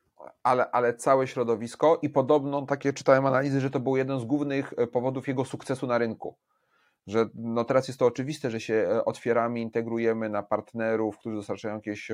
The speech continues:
pluginy, ale kiedy zaczynał Atlassian, to nie było to oczywiste, był jednym z pionierów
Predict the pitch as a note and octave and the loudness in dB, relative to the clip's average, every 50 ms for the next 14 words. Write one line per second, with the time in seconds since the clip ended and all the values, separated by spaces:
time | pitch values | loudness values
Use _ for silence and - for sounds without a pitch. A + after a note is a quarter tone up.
0 | G#2 - G#2+ G#2+ G#2+ G2 F#2+ G2+ A#2 C#3+ F3 F3 _ - _ _ _ _ _ - | -6 -4 -4 -4 -4 -6 -4 -4 -2 -4 -4 -6 _ -20 _ _ _ _ _ 2
1 | A#2 A#2+ A#2 C#3 B2+ B2+ B2 A#2+ A#2+ - B2+ C3 C3 C3 - - A#2 - - A2+ | 2 2 2 0 2 2 2 2 2 0 -2 -2 0 0 -2 -4 -4 -4 -4 0
2 | - B2+ B2 B2 B2+ A#2+ A#2 A#2+ A#2+ A#2+ A#2+ A#2+ G#2+ A2 G2+ G2+ - G#2 F#2+ - | 0 0 0 0 -4 -6 -4 -6 -6 -2 -2 -2 0 0 0 0 0 -6 -10 -8
3 | - A#2+ A2+ A#2+ A#2 A#2 A#2 A#2 A2 - _ - A2+ A2 G2+ G2 F#2+ G2+ A#2+ D3+ | -8 -6 -4 -4 -4 -4 -4 -6 -8 -8 _ -4 -4 -2 -2 0 2 2 2 2
4 | E3+ - _ | 0 -4 _